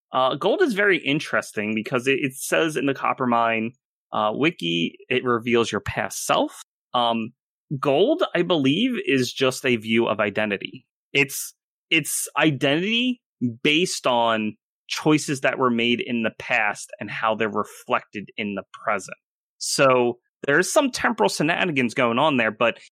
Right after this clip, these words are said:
it takes a point of yourself sometime in the past where you made what you feel is a key decision,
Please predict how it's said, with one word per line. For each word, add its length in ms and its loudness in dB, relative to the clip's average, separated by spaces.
it 160 0
takes 420 0
a 220 0
point 320 0
of 180 -4
yourself 540 0
sometime 800 0
in 60 2
the 80 0
past 600 -4
where 260 2
you 180 2
made 440 4
what 220 2
you 220 4
feel 440 2
is 180 -6
a 100 -2
key 300 -2
decision, 640 -2